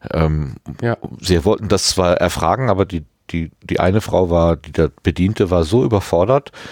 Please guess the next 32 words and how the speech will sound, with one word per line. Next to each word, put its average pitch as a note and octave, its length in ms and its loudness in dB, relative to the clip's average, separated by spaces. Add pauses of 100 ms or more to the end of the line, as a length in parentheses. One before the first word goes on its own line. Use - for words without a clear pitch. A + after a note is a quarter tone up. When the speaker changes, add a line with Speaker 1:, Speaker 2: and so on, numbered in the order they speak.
(360)
Speaker 1:
auch - 160 -4
mit F2 100 0
dieser E2+ 160 2
Kaffeespezialität, F#2 1000 0
das - 360 -6
hat F#2 180 -2
sie E2 100 2
anscheinend E2 420 -2
auch G2+ 120 2
nicht G#2 160 0
jeden G#2 260 2
Tag - 260 -2
gemacht. G#2 340 0
Da D#2+ 60 -2
musste F2 300 -4
sie D#2+ 100 0
erstmal B2 260 2
Speaker 2:
Mhm. F2 60 0
Speaker 1:
nach E2 100 -2
einem E2+ 100 -2
Rezept - 460 -4
suchen G#2 400 -2
und F#2+ 180 -2
was F#2+ 140 -4
kommt G#2 180 -4
da F2+ 80 2
rein F#2+ 480 0
und E2+ 160 0
so. F2 180 4
Also, D#2 220 2 (680)
ähm, D2 400 0 (1120)
naja, A#1+ 320 0